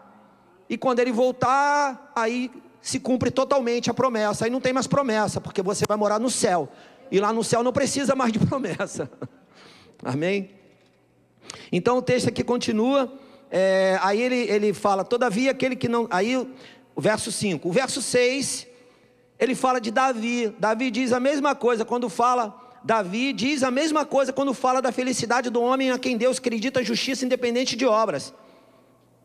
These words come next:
É claro, né? Homens de Deus é o mesmo Espírito. E a mesma coisa sai da boca dos homens de Deus.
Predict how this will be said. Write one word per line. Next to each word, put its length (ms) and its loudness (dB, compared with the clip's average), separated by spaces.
É 80 -8
claro, 360 0
né? 280 -6
Homens 280 -2
de 80 -6
Deus 460 -2
é 80 0
o 60 2
mesmo 260 0
Espírito. 540 -6
E 100 -2
a 60 0
mesma 280 0
coisa 280 0
sai 240 -2
da 80 -2
boca 300 -2
dos 160 -4
homens 240 -2
de 80 -6
Deus. 440 -6